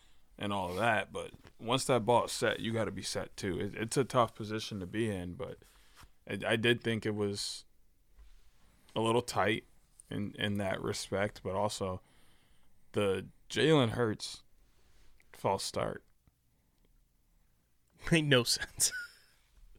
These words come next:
Speaker 2: <laughs>
Speaker 1: I have so many questions.
Speaker 2: <laughs> 'Cause, like, I didn't even see anything happen on that play, first of all.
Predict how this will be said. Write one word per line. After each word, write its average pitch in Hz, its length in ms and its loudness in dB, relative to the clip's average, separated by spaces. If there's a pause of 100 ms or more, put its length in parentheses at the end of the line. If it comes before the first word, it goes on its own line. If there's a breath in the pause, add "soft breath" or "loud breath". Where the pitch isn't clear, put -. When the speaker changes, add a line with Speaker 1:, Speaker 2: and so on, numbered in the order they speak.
(800)
Speaker 2:
<laughs> - 20 -18 (640)
Speaker 1:
I 139 60 8
have 131 120 6
so - 280 4
many 90 200 0
questions. - 600 -12
Speaker 2:
<laughs> - 40 -6 (2000 loud breath)
'Cause, 185 180 12
like, 170 280 10 (1120)
I 208 100 8
didn't 240 180 12
even 180 180 12
see 185 300 10
anything 147 320 8
happen 156 480 6
on 113 120 2
that 98 160 0
play, 135 180 4
first 147 360 4
of - 80 -4
all. - 260 -8